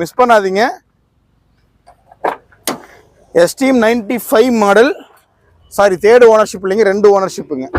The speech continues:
ரெண்டே ரெண்டு ஓனர்ஷிப்பு தான். வண்டியோட ப்ளஸ் பாயிண்ட் என்ன அப்படின்னா, உங்களுக்கு பார்த்தீங்கன்னா, கேஸ் என்டாஸ்மெண்ட்டோட வந்துரும் உங்களுக்கு. So,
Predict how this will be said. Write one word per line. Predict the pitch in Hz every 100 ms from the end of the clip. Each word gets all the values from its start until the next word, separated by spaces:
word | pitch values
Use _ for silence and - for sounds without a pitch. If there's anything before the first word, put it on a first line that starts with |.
| -
ரெண்டே | 170 202 208
ரெண்டு | 180 165
ஓனர்ஷிப்பு | 170 - 151 160
தான். | 190 - _ _ _ _ _ _ _ _ _
வண்டியோட | 160 202 262 226
ப்ளஸ் | 208 196 -
பாயிண்ட் | 294 285 247
என்ன | 247
அப்படின்னா, | 233 220 220 262 294 - _ _ -
உங்களுக்கு | 190 175 208
பார்த்தீங்கன்னா, | 208 226 262 190
கேஸ் | 220 254 208
என்டாஸ்மெண்ட்டோட | 214 240 226 202 196 208
வந்துரும் | 175 175 170
உங்களுக்கு. | 151 143 135 _ _ _ _ _ _ _ _ _ _ _
So, | -